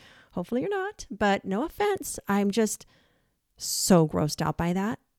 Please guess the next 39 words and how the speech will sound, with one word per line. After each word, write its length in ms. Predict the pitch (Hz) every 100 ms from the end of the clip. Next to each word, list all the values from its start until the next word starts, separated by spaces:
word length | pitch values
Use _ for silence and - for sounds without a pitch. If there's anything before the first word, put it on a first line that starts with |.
| _
I 140 | 165
can't 260 | 147 170 147
believe 280 | 156 147 165
it. 160 | 277 - _ _ _ - - _
Um, 180 | 196 185 -
and 180 | 208 202
then 320 | 208 196 -
not, 340 | 202 202 - -
still 320 | - 233 247
not 200 | 240 220
having 480 | 233 214 214 208 196 _ _ _ _ _ _ -
education 720 | 220 196 208 220 214 226 202
around 320 | 190 170 165
food. 560 | - 202 190 202 208 -
I, 480 | - 175 180 180 185
be-, 120 | 165 - 175
you 120 | 160
know, 100 | 156
I 60 |
was 160 | 180 180
a 60 | 170
young 220 | 165 156
mom 380 | 151 147 190 240
and 380 | 180 170 165 160 - - - _ _ _ -
I 180 | 151 220
was 160 | 196
buying 280 | 175 165 165
my 180 | 170 196
kids, 720 | - 180 165 170 180 - - _ _
well, 260 | 175 - -
not 220 | 175 180
Cruz, 280 | - 196 165
we'll 80 | 175
talk 200 | 175 180
about 180 | 180 180
that 120 | 208
in 40 |
a 40 | 277
minute, 260 | 185 196